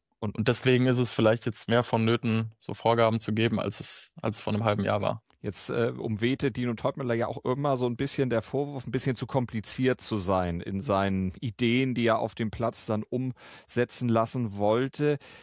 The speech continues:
Speaker 1: Jetzt scheint aber Riera auch nicht gerade weniger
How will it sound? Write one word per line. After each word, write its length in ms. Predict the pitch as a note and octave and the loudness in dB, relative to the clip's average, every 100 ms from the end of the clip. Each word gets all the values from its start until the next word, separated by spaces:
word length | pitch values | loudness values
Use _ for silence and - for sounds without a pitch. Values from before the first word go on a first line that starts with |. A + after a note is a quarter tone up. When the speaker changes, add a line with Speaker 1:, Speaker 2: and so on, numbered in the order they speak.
| - - | -12 -4
Speaker 1:
Jetzt 140 | B2 | -4
scheint 240 | - D3 C#3 | 0 0 0
aber 180 | C3+ A#2+ | -2 0
Riera 480 | C3 C#3 C#3+ C#3 - | 0 0 0 -4 -2
auch 280 | C3+ F#3+ - | -2 -2 -4
nicht 260 | D#3 C3+ | -4 -4
gerade 540 | - A#2+ B2 C3 A#2+ A2 | -4 0 2 2 -2 -2
weniger 680 | D3 G3 D3+ C#3 B2 A#2 | -4 -4 0 2 4 4